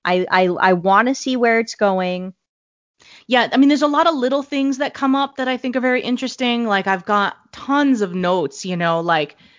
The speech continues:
Speaker 2: um, like how you said, um, Lavinia, does she know that the doctor is lobotomizing
Speaker 1: Mm-hmm.
Speaker 2: the, the people who are turned, um, or not? We don't have any real knowledge there. Does she care?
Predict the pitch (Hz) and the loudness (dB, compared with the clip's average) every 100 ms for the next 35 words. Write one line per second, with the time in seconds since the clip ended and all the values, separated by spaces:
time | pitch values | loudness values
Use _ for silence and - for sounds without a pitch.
0 | _ _ 190 180 175 180 185 185 190 185 | _ _ -2 0 0 -2 0 -2 -2 -6
1 | 196 175 165 160 151 170 160 156 - 185 | -2 0 -2 -2 -2 -2 -4 -6 -6 -6
2 | 160 175 170 165 156 196 180 190 170 156 | -2 -4 -2 -2 0 0 0 -4 -4 -4
3 | 160 170 175 180 165 160 - 180 170 170 | -4 -4 -4 -2 2 2 0 -2 -2 -4
4 | 151 147 156 160 160 160 165 160 160 165 | -2 0 0 -2 -2 -4 -4 -6 -6 -8
5 | 202 202 196 196 165 156 156 - _ 175 | -6 -6 -4 -2 0 0 -4 -8 _ -12
6 | 165 175 165 160 175 160 - 185 160 160 | -10 -10 -6 -4 -2 -2 -4 -2 -2 -2
7 | 160 160 - - - - - 180 165 156 | -4 -8 -12 -20 -20 -16 -2 2 2 2
8 | 156 175 160 151 147 165 - 175 165 156 | 0 -2 0 0 0 -2 -6 -6 -4 -4
9 | 160 165 160 160 156 156 151 147 160 - | -4 -4 -4 -8 -8 -6 -6 -6 -8 -12
10 | - 160 156 160 160 156 156 208 202 180 | -8 -4 0 0 -2 -4 -2 0 2 2
11 | 175 170 - 151 - 190 175 175 | 0 -2 -4 -8 -6 0 2 2